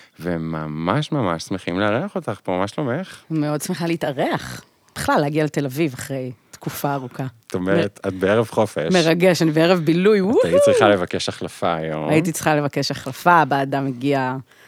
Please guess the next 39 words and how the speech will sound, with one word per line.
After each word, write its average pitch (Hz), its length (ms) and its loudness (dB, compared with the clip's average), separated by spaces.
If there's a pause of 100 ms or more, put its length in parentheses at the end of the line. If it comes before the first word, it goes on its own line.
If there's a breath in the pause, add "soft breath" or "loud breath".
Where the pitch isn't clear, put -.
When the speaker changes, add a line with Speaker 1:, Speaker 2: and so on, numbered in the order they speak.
(160 soft breath)
Speaker 2:
לעשות 143 280 -4
אמבטיה 143 460 -2
ולהרדים 131 800 -4
את 131 40 -4
דביבון 123 440 -6
הקטן. 170 480 0 (180)
Speaker 1:
אה, 101 200 2
אז 85 140 -6
הוא, 110 160 4
אז 98 200 0
את 87 180 -10
מקבלת 104 480 2
אותו 127 240 2
בסוף - 340 -2
היום. 78 360 -2 (260)
Speaker 2:
אני 147 140 2
מקבלת 151 380 0
אותו, 147 160 -4
אני, 143 240 2
אנחנו, 139 320 -2
כמו 160 140 -2
שהבטחתי 170 500 0
לו, 190 60 4
אנחנו 160 240 0
ניפגש 147 340 -2
בחלומות, 147 600 2
אלא 143 140 2
אם 139 60 0
הוא 139 80 0
החליט 139 320 -6
להתעורר 135 420 -4
באמצע 135 340 -4
הלילה. 147 320 0 (840 loud breath)
Speaker 1:
וואו, 92 200 2
בן 101 120 0
Speaker 2:
אה, 92 60 -2
Speaker 1:
כמה 175 200 4
הוא 147 120 0
כבר? 65 200 -8